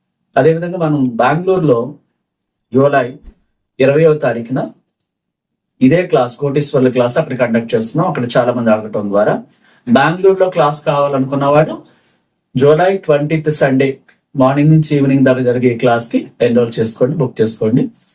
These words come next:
అలాగే జూలై ఇరవై ఏడు, ఇరవై ఏడవ తారీఖు విజయవాడ స్పెషల్ క్లాస్ కండక్ట్ చేస్తున్నాం.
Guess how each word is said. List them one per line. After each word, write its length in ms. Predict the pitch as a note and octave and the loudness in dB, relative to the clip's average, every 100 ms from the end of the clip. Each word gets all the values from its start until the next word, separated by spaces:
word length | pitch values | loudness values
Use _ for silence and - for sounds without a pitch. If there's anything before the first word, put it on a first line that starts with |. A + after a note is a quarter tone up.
| _ _ - | _ _ 0
అలాగే 300 | A#2+ D3 C3 | 2 2 0
జూలై 440 | C#3 C#3+ D#3 D#3 | 0 2 4 2
ఇరవై 300 | C#3 C3 D3 | 2 2 2
ఏడు, 400 | D#3 D3+ C#3+ C3+ - | 2 2 0 -4 -2
ఇరవై 240 | B2+ C#3 | 0 2
ఏడవ 220 | D#3 D3 C#3+ | 2 2 0
తారీఖు 760 | C3 B2 B2+ D#3 B3+ G3 G#2 - _ - | 0 0 0 0 0 -2 -6 -10 _ 0
విజయవాడ 500 | B2+ F#3 E3+ D3 A2+ - _ _ _ _ _ _ _ _ _ _ _ _ | 2 4 4 2 -2 -10 _ _ _ _ _ _ _ _ _ _ _ _
స్పెషల్ 440 | - - C3 C3 A#2 | -4 0 0 -2 -2
క్లాస్ 220 | B2 - | -2 0
కండక్ట్ 340 | A#2 A2+ - | -4 -4 -2
చేస్తున్నాం. 500 | G2 - A#2 - - | -4 0 0 0 -2